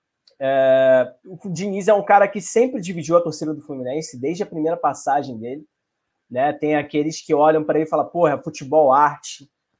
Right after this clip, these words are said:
é desempenho, é posse de bola, né? Quando dá errado, a culpa é dos jogadores, porque cria oportunidade, é o joga-, e cabe ao jogador botar a bola pra dentro."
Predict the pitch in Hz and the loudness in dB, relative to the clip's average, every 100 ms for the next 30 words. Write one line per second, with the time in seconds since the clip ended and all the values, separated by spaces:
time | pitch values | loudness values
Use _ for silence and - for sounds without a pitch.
0 | _ 131 131 151 147 135 - 131 139 139 | _ -8 -6 -8 -8 -8 -8 -8 -6 -6
1 | 135 135 - 143 - 127 113 113 139 139 | -6 -6 -2 -4 -4 -14 -10 -2 2 4
2 | 131 127 127 _ _ _ _ _ 135 135 | 2 -2 -6 _ _ _ _ _ -2 -2
3 | - 160 151 147 151 139 131 151 147 - | 0 0 0 2 2 4 4 2 2 -6
4 | 156 139 143 135 139 123 135 151 139 127 | -4 -4 -2 -2 -2 -2 0 0 0 -4
5 | - 123 147 - 147 151 143 127 - 131 | -14 -14 -14 -10 -2 -2 -2 -8 -10 -8
6 | 117 139 143 131 139 131 143 135 123 127 | -2 2 2 0 -4 -4 -6 -4 -4 -8
7 | 127 135 135 127 143 127 143 139 131 131 | -6 -4 -4 -6 -4 -4 -4 -6 -4 -2
8 | 135 135 127 107 127 147 147 | -2 -4 -4 -8 -6 -6 -8